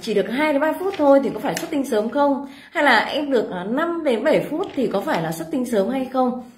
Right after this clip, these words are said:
À, chúng ta sẽ cùng giải đáp, à, tất cả những câu hỏi đó trong chủ đề ngày hôm nay.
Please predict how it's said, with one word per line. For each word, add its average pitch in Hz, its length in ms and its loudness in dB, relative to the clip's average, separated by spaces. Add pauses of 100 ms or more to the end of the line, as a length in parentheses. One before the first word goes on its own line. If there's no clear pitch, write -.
(200)
À, 196 260 0
chúng 262 140 0
ta 311 180 2
sẽ 302 160 -2
cùng 196 480 -2
giải 202 180 0
đáp, 302 220 0 (280)
à, 190 100 -12
tất 440 240 -4
cả - 240 -4
những 214 120 -6
câu 285 120 0
hỏi 214 160 2
đó 185 280 0
trong 285 200 -2
chủ 220 80 0
đề 180 180 4
ngày 190 180 0
hôm 226 100 -2
nay. 277 260 4